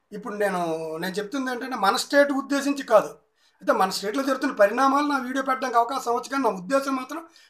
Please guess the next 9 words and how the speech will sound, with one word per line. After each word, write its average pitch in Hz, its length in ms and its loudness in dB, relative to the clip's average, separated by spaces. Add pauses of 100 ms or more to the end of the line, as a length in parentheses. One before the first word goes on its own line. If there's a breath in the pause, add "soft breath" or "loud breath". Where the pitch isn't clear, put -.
(120)
మైండ్లో 220 240 -2
దయచేసి 226 380 -2
నేను 196 160 -4
ఏ 214 240 0
న్యా-, 196 180 -4
హైకోర్టు 226 280 -4
న్యాయమూర్తిని 208 460 -4
కానీ 190 120 -8
పర్టికులర్గా 180 640 -6